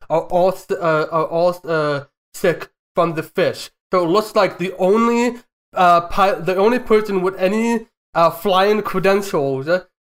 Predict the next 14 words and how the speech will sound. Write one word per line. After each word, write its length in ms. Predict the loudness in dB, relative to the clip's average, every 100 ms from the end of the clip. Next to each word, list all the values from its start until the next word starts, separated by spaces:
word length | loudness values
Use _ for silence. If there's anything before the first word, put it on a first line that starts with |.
| _ -2
uh, 300 | 2 2 0
who, 300 | -2 -4 -10 -12 -6
uh, 220 | 0 0 4
is, 340 | 4 4 2 -6 _ -4
uh, 220 | 0 0 -2
Ted 260 | -2 0 0
Stryker, 720 | -8 -2 0 0 -4 -12 -14 _ _
and 140 | -8 -6
he 180 | -4 0
will, 260 | 2 0 -2
will 260 | 0 0
have 300 | 2 0 -2 -4
to, 360 | -2 -2 -4
uh, 380 | -2 0 0